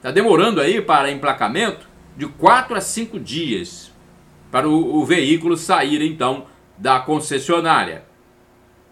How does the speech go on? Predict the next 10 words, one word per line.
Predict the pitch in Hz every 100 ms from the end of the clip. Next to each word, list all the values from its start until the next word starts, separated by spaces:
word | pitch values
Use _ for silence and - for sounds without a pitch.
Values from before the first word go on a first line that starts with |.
| _ _ _ _ _ _ _ -
Desde | 143 220 202
o |
começo | 190 180 135 135 131 127 117
de | 90 120
dezembro, | 123 175 127 139 165 233
teve | 202 160 160
início, | 226 180 170 175 226
então, | 214 147 151 185 - -
a | - 135
vigência, | 202 202 131 147 156 196 202